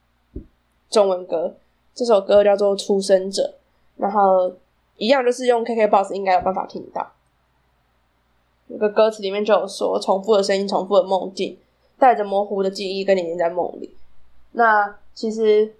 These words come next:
呃，《新宝岛》就是这本书里面，他们是在睡，但很多人啊，是在梦中的时候睡醒都有交换，所以也都会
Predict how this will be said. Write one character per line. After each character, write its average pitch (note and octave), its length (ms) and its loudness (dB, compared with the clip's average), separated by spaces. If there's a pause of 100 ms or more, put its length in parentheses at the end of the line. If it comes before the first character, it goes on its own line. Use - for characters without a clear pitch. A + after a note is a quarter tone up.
(100)
呃， F#3 560 2
《新 C4 220 4
宝 A3 160 6
岛》 G#3+ 240 2
就 G#3+ 120 -6
是 G3+ 300 -6 (240)
这 C#4+ 80 4
本 G#3 180 6
书 A3 120 -2
里 G#3 80 -4
面， F#3+ 340 -8 (240)
他 - 160 0
们 A#3 80 0
是 A#3 140 -6
在 A3 180 4
睡， G#3 480 0 (140)
但 C4 120 2
很 A#3 160 -2
多 A#3+ 220 8
人 G3 240 0
啊， - 140 -10
是 - 80 -16
在 A#3+ 160 4 (140)
梦 A3 220 2
中 G3 240 2
的 F3+ 60 -4
时 F3+ 100 -4
候 F3+ 100 6
睡 G3 220 2
醒 F3+ 140 -6
都 F3+ 80 2
有 F3 80 4
交 - 240 -4
换， F#3+ 180 -2 (440)
所 C#4 120 6
以 B3 60 8
也 G3 160 2
都 G#3+ 140 4
会 A#3 180 6